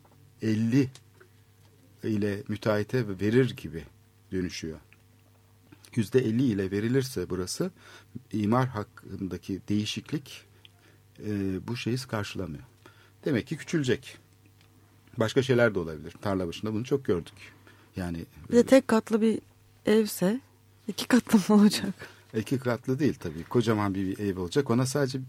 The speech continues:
Speaker 1: o tek katın yarısı verilecek. Böyle olmadı mı tarla başında?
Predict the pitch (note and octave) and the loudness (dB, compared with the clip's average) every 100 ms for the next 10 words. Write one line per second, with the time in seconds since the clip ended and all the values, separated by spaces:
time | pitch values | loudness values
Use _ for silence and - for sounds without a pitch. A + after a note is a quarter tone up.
0 | - - F#2+ - - C#3 - - G2+ - | -12 -6 -6 -4 -4 -4 -8 -12 -12 -6
1 | G#2 - - - C#3+ C3+ G#2+ G2+ - A#2 | -6 -6 -12 -6 -2 2 2 2 0 -2
2 | A2 F#2 E2+ D#2+ E2+ - - - - - | -2 -2 -4 -8 -12 -16 -20 -20 -20 -20
3 | - - G2+ G2+ A#2 E3 G#2 F2+ F2 F2+ | -20 -6 -2 2 2 2 0 -4 -8 -10
4 | E2 D#2 D#2 - D#2 | -10 -12 -14 -12 -14